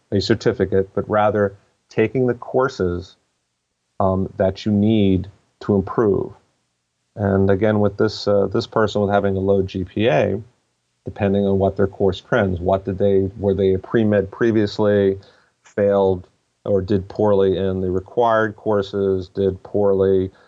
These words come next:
did they, did just do poorly the first couple of years and do better later on? You know, all those things matter on what direction you need to go, and they really need to sit down with someone to talk about it.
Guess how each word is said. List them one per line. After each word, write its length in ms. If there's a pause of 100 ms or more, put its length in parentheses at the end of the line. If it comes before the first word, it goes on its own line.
(140)
did 100
they, 220
did 200
just 220
do 100
poorly 320
the 60
first 240
couple 220
of 20
years 240
and 140
do 80
better 260
later 260
on? 160
You 60
know, 60
all 220
those 200
things 260
matter 360
on 80
what 180
direction 360
you 40
need 80
to 60
go, 200
and 80
they 60
really 180
need 80
to 60
sit 160
down 220
with 100
someone 260
to 60
talk 220
about 220
it. 60